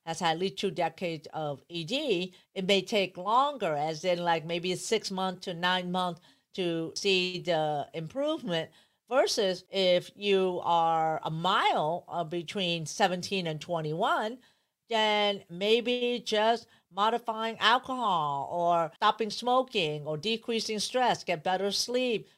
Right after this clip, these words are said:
changing your diet, and checking your testosterone. Maybe that alone will be able to reverse your E D. And so, as with anything, if you start treating it early,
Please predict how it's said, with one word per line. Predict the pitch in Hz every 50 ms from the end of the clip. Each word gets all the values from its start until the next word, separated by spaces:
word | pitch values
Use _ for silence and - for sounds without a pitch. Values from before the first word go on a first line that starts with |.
| _ _
changing | - 208 190 185 202 220 220
your | 220 233
diet, | 220 233 233 240 254 269 277 269 233 175 151 139 - - - _ _ _
and | - 175 175 170 170 165 165 156
checking | - - 220 214 226 214
your | 202 214
testosterone. | 202 - 233 226 214 - - 220 220 226 254 269 - - 233 214 180 160 151 143 135 - _ _ _
Maybe | 180 202 214 208 208
that | 147 151 175 185 214 247 208
alone | 214 190 190 202 233 277 302 294 262 202 160 143 - _ _ _ _
will | 165 170 170 165 160 156 151
be | 156 - 170 170 170
able | 165 165 156 170 165 156 147 - - - _
to | - 185 170 160 156 147 - -
reverse | - 175 165 139 156 156 156 151 -
your | 147 156 147 -
E | - 160 156
D. | 147 147 165 147 135 123 120 131 143 - -
And | 190 214 220 220 214 208 196 - - - -
so, | - 254 226 214 208 185 -
as | 226 233 233 240
with | 247 247 -
anything, | 220 247 269 302 311 - 262 214 214 196 -
if | 202 196 175 180
you | 196 208 202 190
start | - _ - 196 202 220 247 269 - -
treating | - - 240 240 240 254 240
it | 208 170 -
early, | 190 233 277 349 349 240 185 151 160 175 185 -